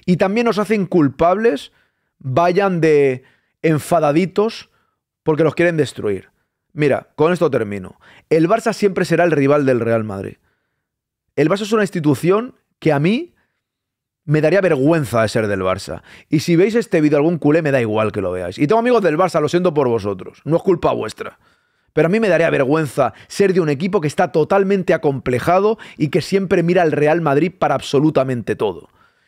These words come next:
Y sé que habrá culés que me escuchéis que no estéis acomplejados. Pero vuestro club y vuestros presidentes a lo largo de la historia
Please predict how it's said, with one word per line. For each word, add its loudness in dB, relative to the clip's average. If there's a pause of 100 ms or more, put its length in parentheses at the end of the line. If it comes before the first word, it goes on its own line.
Y -2
sé 0
que 0
habrá 0
culés 0
que 0
me -2
escuchéis -2 (160)
que -2
no 0
estéis -2
acomplejados. -4 (1700)
Pero 0
vuestro -2
club 0 (140)
y 0
vuestros 0
presidentes 0
a 0
lo 4
largo 0
de 2
la 0
historia 0